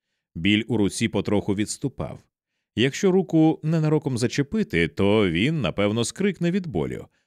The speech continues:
але якщо він буде уважний, то все не так вже й погано. «Ах,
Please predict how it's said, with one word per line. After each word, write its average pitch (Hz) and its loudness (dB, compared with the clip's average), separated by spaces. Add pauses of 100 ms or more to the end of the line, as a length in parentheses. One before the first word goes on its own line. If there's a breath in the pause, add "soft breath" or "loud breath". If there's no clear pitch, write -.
(140)
але 190 0
якщо 147 0
він 123 0
буде 95 2
уважний, 78 -4 (320)
то 240 -2
все 147 -2
не 175 -2
так 123 0
вже 101 0
й 98 0
погано. 76 -6 (680)
«Ах, 73 -6